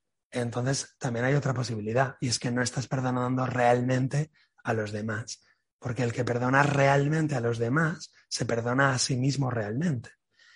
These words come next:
Lo mismo que el que se perdona a sí mismo,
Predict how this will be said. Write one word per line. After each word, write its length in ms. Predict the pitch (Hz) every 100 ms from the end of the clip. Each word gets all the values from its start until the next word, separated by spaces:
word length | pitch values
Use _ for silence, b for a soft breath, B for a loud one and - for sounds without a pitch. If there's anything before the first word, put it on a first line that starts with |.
| b -
Lo 160 | 127
mismo 580 | 123 139 147 123 120 - _ -
que 360 | 151 131 - -
el 140 | 123
que 120 | 123
se 160 | 113 113
perdona 360 | 110 117 123
a 40 | 131
sí 160 | 151
mismo, 540 | 147 165 156 165 220